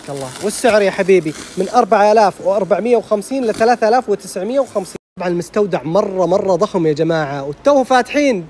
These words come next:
توهم بدون إعلان، زحمة يا دنيا، زحمة. ألف وميتين وخمسين ريال. حق كم؟ حق سبعة أشخاص. عدة ألوان، عدة، يا شوف يا جماعة،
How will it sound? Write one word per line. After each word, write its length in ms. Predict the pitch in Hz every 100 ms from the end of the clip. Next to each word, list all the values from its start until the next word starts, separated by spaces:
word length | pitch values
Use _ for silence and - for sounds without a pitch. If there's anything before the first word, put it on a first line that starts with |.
| -
توهم 300 | 320 330 262
بدون 280 | 226 330 285
إعلان، 380 | 226 285 277 208
زحمة 300 | 262 269 254
يا 60 |
دنيا، 280 | 214 262 240
زحمة. 340 | 202 - 185 156 - - -
ألف 200 | 294 247
وميتين 340 | 214 202 269
وخمسين 440 | 240 208 180 254 190
ريال. 280 | 165 139 123 - - - -
حق 140 | 190 -
كم؟ 220 | 233 247
حق 180 | - 180
سبعة 300 | 214 175 156
أشخاص. 420 | 147 - 135 - - -
عدة 420 | 214 196 180 254 - - - - - -
ألوان، 480 | 175 160 175 156 127 -
عدة، 320 | 190 175 202 196
يا 60 | 175
شوف 200 | 156 170
يا 60 | 135
جماعة، 220 | 135